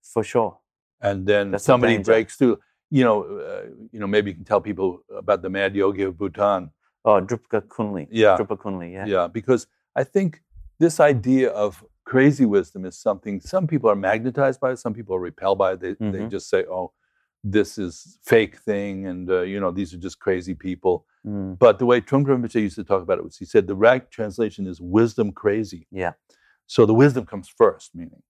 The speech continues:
Speaker 1: Mm-hmm.
Speaker 2: Yeah, uh, and the crazy is not crazy, it's just from a conventional point of view. It's beyond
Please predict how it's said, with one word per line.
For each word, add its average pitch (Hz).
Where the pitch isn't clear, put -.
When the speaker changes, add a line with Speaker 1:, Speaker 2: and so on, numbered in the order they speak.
Speaker 1:
Mm-hmm. 98
Speaker 2:
Yeah, 107
uh, 101
and 107
the 101
crazy 139
is 101
not 113
crazy, 123
it's 87
just -
from 95
a 85
conventional 107
point 87
of 80
view. 87
It's 80
beyond 95